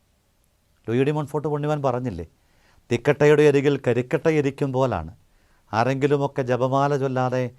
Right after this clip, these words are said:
പ്രാർത്ഥനയിലല്ലാതിരിക്കുമ്പം നമ്മളാകുന്ന തീക്കട്ട ആ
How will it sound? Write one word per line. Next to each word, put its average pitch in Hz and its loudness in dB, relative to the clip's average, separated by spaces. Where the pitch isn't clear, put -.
പ്രാർത്ഥനയിലല്ലാതിരിക്കുമ്പം 127 0
നമ്മളാകുന്ന 147 4
തീക്കട്ട 135 0
ആ 127 2